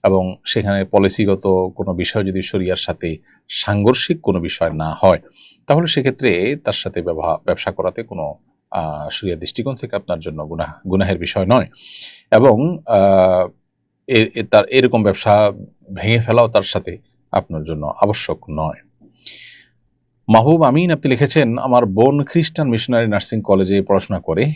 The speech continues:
এই জন্য অনেকেই বলছে সে নাকি খ্রিস্টান হয়ে যাবে। এ ধরনের কথা বলা জায়েজ আছে কিনা?"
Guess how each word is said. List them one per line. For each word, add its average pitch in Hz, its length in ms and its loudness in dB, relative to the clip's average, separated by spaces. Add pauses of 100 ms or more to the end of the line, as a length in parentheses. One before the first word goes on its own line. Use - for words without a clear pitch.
(140)
এই 120 100 -4
জন্য 110 200 2
অনেকেই 107 360 0
বলছে 107 280 -4
সে - 180 -4
নাকি 98 260 -4
খ্রিস্টান 104 400 -4
হয়ে 107 220 2
যাবে। 76 260 -2
এ 113 140 -8
ধরনের 107 220 -4
কথা 95 220 -4
বলা 80 280 2 (400)
জায়েজ 87 380 2
আছে 101 300 0
কিনা?" - 240 -14